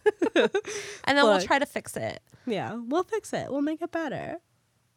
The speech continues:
Speaker 1: Yeah.
Speaker 2: All right, cool.
Speaker 1: 'Cause we want to make you guys, our listeners, happy.
Speaker 2: Yeah.
Speaker 1: That's why we I mean, I, I do it for myself too, but,
Speaker 2: Yeah,
Speaker 1: you know.
Speaker 2: I, I do this because I have fun, and I think this is, I don't know, I think this is fun, and I
Speaker 1: Yeah.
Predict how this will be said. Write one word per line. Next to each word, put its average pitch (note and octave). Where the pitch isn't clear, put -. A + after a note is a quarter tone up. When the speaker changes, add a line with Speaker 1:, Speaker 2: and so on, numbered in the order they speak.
Speaker 1:
Yeah. D#3
Speaker 2:
All A#3+
right, A3
cool. -
Speaker 1:
'Cause A#3+
we C4
want C#4
to -
make C4
you B3+
guys, B3
our A#3
listeners, C4
happy. A#3
Speaker 2:
Yeah. B3
Speaker 1:
That's -
why C4
we C4+
I -
mean, C#4
I, -
I A#3+
do C4
it A#3+
for -
myself G#3+
too, G3+
but, G#3+
Speaker 2:
Yeah, F#3
Speaker 1:
you F#3
know. A3+
Speaker 2:
I, A#3
I -
do C#4+
this A4
because F#3
I F#3
have F#3+
fun, F#3
and D#3
I D3+
think -
this E3
is, D#3+
I G3+
don't A#3
know, F3
I D#3
think G#3
this A3
is -
fun, F#3
and G3
I B3+
Speaker 1:
Yeah. C#4